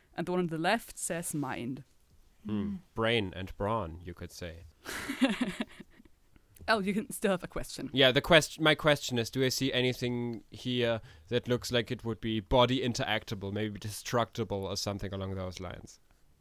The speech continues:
Speaker 1: No, not really. You see a lot of rocks and boulders. Um, between two rocks, you see a flash of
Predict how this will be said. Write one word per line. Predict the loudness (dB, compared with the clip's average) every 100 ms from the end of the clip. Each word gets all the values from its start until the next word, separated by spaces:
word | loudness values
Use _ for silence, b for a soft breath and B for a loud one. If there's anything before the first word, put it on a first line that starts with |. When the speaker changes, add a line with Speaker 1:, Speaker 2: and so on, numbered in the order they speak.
| -8
Speaker 1:
No, | -4 0 2 2
not | 2 0
really. | -4 -2 -4 -4
You | -6
see | -4 -2
a | -2
lot | -2
of | -6 -10 -8
rocks | 0 0 0 -4
and | -2
boulders. | 0 0 2 0 0 -6 b b b b -6
Um, | -4 -2 -6 -4
between | -6 -6 -6 2 6 6
two | 6 -2
rocks, | 0 0 0 -2 -4
you | -2 -2 -2 -4
see | -8 -4 -2
a | -2
flash | -4 -4 -2 -2
of | -6 -8